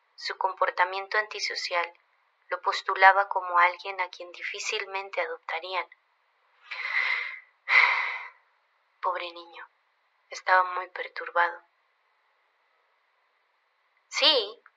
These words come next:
el osito de peluche, no lo dejaba ni un momento. Le tomó mucho aprecio. Dejó incluso de buscar problemas con los otros niños. Ya no le molestaban más.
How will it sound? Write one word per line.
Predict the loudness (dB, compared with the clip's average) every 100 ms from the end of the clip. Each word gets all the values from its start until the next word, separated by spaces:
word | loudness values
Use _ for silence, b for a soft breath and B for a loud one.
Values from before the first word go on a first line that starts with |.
| _ _ -4
el | 0
osito | 2 2 2 4
de | 4
peluche, | 2 -2 -2 -4 -4 -6 -12 _ _
no | 0 6
lo | 8
dejaba | 8 6 6 6
ni | 4
un | 0
momento. | -2 -4 -4 -6 -8 -10 _ _ _ -4
Le | 2
tomó | 4 4 2
mucho | 0 2
aprecio. | 2 2 2 0 -4 -8 -12 _ _ _ _ _ 0
Dejó | 4 6 6
incluso | 4 0 -2 0 0
de | 0
buscar | -2 -2 -2 -4
problemas | -4 -4 -4 -4 -4
con | -6 -6
los | -8 -8
otros | -8 -10 -8
niños. | -10 -10 -10 -12 _ _ _ _ _ _ _ _ _ _ _
Ya | 0
no | 2
le | 0
molestaban | 0 -4 -4 2 4 4
más. | 2 -2 -6